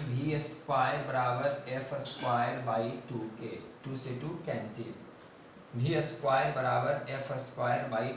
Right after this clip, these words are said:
टू के, तो V बराबर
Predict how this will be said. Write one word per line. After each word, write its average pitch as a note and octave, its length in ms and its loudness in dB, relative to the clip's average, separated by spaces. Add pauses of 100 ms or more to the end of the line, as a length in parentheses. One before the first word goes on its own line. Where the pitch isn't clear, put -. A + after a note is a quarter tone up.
टू A#2 100 -6 (160)
के, A2 100 -6 (2250)
तो - 80 -2 (120)
V E3 220 2
बराबर D3 400 8